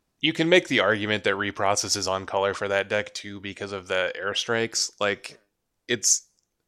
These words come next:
I don't know. I mean, I think that reprocess is still,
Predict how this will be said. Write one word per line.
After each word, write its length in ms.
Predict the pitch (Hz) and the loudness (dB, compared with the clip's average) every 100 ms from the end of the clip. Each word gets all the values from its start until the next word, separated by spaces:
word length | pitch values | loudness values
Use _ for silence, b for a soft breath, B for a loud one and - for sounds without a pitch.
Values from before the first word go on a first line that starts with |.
| b b b b b - | b b b b b 0
I 60 | |
don't 100 | 113 | 2
know. 140 | 92 78 | 2 0
I 120 | 104 | 2
mean, 280 | 127 131 117 - _ _ _ _ _ _ b b b b b _ _ _ _ _ _ _ _ - | 4 4 2 -6 _ _ _ _ _ _ b b b b b _ _ _ _ _ _ _ _ 0
I 100 | 131 | 2
think 300 | 131 160 151 | 4 2 4
that 320 | 127 110 101 - _ _ _ _ _ 107 | 4 4 2 -4 _ _ _ _ _ -8
reprocess 800 | 113 113 113 104 98 101 90 - _ | -4 -2 2 4 4 2 0 -4 _
is 340 | 117 104 92 90 | -2 -2 0 2
still, 640 | - - 104 98 95 | 2 2 2 2 -2